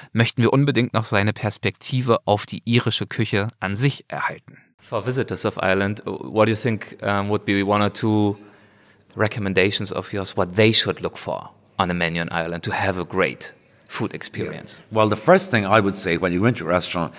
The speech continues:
Speaker 2: and if you read, look at the menu, try and see what's in season. And if you ask your server, "Okay, what's in season?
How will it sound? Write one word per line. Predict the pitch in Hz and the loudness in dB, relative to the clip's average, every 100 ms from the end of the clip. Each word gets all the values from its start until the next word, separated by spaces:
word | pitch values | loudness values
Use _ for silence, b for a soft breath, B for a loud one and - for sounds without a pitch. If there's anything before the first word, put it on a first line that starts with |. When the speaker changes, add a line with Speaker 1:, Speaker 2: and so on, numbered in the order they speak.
| B B | B B
Speaker 2:
and | 92 82 | 0 0
if | 85 | -2
you | 98 | 0
read, | 98 117 | 0 0
look | 95 104 | 0 -2
at | 92 | 0
the | 92 | 0
menu, | 92 90 87 | 0 0 -2
try | - 120 | 0 0
and | 123 | 0
see | - 107 | -2 -2
what's | 90 - | -2 -2
in | 85 | -6
season. | - 90 85 71 50 - - B B B B | -2 -2 -2 -4 -12 -20 -20 B B B B
And | - 85 | -4 -2
if | 95 | -2
you | 95 | 2
ask | 123 - 95 | 4 2 -2
your | 80 | -4
server, | - 85 87 82 82 - B B | 0 0 0 0 -4 -6 B B
"Okay, | - 98 78 104 | -6 -4 -6 -2
what's | 113 - | -4 -2
in | 98 | -4
season? | 85 85 80 - | -4 -4 -4 -8